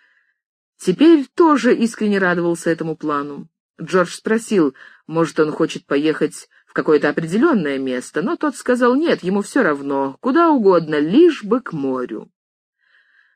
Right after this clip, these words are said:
Наскоро перебрали несколько приморских городов, о которых слышали или где раньше бывали: Дувр, Фолкстон,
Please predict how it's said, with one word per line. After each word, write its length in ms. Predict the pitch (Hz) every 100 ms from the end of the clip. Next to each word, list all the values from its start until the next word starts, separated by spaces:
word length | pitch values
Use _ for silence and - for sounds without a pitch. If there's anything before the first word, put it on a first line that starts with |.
| _
Наскоро 400 | 247 359 - 320
перебрали 480 | 254 262 220 262 247
несколько 500 | 233 247 - 220 196
приморских 560 | 196 190 196 190 196 180
городов, 640 | 170 170 165 160 151 - -
о 100 | 160
которых 420 | 156 147 156 143
слышали 800 | - 190 294 320 302 254 247 233 _ _ _
или 220 | - 302 214
где 240 | 180 208
раньше 340 | 170 202 208 190
бывали: 720 | 151 127 131 131 127 123 135 _
Дувр, 540 | 135 123 214 277 277 - _ _ _ _ _
Фолкстон, 840 | - 220 269 - - 247 240 233